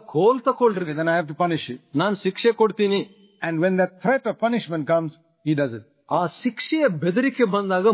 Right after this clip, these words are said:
Speaker 1: ಮಗು ಕೆಲಸ ಮಾಡ್ತದೆ.
Speaker 2: So, children are like that.
Speaker 1: ಮಕ್ಕಳು ಹಾಗಿದ್ದಾರೆ.
Speaker 2: You don't do that with your twenty-five-year-old son.
Speaker 1: ನಿಮ್ಮ ಇಪ್ಪತ್ತೈದು ವಯಸ್ಸು ಮಗನಿಗೆ ಹಾಗೆ ಮಾಡೋದಿಲ್ಲ ನೀವು.
Speaker 2: But with your four or five-year-old child, you have to do like that.
Speaker 1: ನಾಲ್ಕು ಐದು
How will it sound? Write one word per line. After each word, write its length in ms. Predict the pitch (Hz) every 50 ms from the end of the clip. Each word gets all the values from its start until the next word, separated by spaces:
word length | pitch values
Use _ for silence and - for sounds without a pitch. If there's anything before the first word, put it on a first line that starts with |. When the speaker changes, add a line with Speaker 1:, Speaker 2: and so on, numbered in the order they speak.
| 175 160 175
Speaker 1:
ಮಗು 200 | 202 196 240 254
ಕೆಲಸ 280 | - - 214 220 - 233 233
ಮಾಡ್ತದೆ. 480 | 220 226 220 214 214 214 196 156 143 - - _ _ _ _ _ _ _ _ _ _ _ _ _ _ _ - - - - - - -
Speaker 2:
So, 160 | - - 254 240 214 220 214 214 - _ _ _ _ _ -
children 340 | - 285 285 277 262 240 220
are 140 | 208 196 190
like 240 | 196 208 202 196 -
that. 160 | - 135 - _ _ _ - 127 147 170
Speaker 1:
ಮಕ್ಕಳು 380 | 190 214 214 - - 302 269 240
ಹಾಗಿದ್ದಾರೆ. 680 | 254 - 185 185 190 175 196 175 180 202 202 202 190 185 156
Speaker 2:
You 120 | 156 180 214
don't 240 | 175 202 208 202 180
do 80 | 170 170
that 180 | 156 160 156 151 139
with 120 | 139 120
your 80 | 143 135
twenty-five-year-old 760 | - - 156 156 151 120 147 147 147 135 139 131 131 123 110
son. 200 | - - 220 208 147
Speaker 1:
ನಿಮ್ಮ 260 | 143 185 233 254 262
ಇಪ್ಪತ್ತೈದು 560 | 262 220 - - 269 269 262 - 240 240 226 226
ವಯಸ್ಸು 280 | 202 208 214 202 - 143
ಮಗನಿಗೆ 560 | 143 139 156 170 185 208 247 247 247 240 254
ಹಾಗೆ 300 | 240 220 208 226 220 220
ಮಾಡೋದಿಲ್ಲ 460 | 220 214 208 214 214 220 202 208 202 202
ನೀವು. 220 | 185 180 165 143
Speaker 2:
But 140 | 110 117 190
with 160 | 196 190 160
your 220 | 190 185 185 175 165 156 135 - _ _ _
four 140 | - 165 175 165
or 80 | 156
five-year-old 520 | 131 - 160 160 156 147 151 143 143 143 135
child, 260 | - 196 233 226 185 151
you 80 | 156
have 120 | 156 151 135
to 80 | 139
do 120 | 135 165 165
like 220 | 156 147 147 143 -
that. 180 | 220 226 190 - -
Speaker 1:
ನಾಲ್ಕು 380 | 135 185 233 285 330 311 - 277 262
ಐದು 260 | 240 233 233 226 208